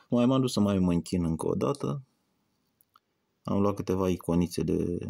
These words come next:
de pe racla Sfântului. Și am plecat.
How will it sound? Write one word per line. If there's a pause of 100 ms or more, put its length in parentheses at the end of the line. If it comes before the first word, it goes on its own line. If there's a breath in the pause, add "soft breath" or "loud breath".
(340)
de
pe
racla
Sfântului. (2250)
Și
am
plecat.